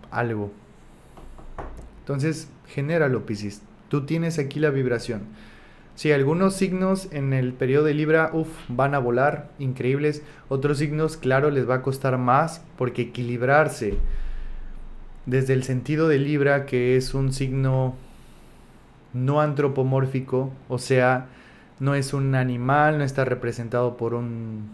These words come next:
signo, por, sí, algo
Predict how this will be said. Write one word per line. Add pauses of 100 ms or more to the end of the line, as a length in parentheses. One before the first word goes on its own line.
(640)
signo, (100)
por, (280)
sí, (560)
algo